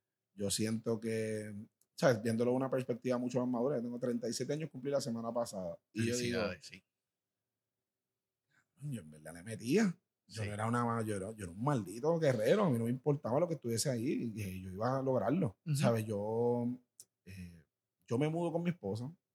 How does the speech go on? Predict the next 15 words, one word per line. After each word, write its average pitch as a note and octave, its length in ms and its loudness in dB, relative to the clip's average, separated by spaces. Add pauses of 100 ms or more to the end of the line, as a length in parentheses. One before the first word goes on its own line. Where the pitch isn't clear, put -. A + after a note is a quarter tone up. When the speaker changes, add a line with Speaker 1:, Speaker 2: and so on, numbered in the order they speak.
Speaker 1:
en G2 120 -12
ese G2+ 180 -2
tiempo A#2 420 -2
y - 80 -6
consigo A2 300 -2
ese B2 120 -2
trabajo C3+ 300 4
porque A#2 180 -6
Ana G#2 120 -8
está - 120 -8
embarazada. G#2 640 0 (1040)
Y G#2 140 2
yo G2+ 120 2
digo, G2 420 -2 (880)
eh, E2+ 640 -6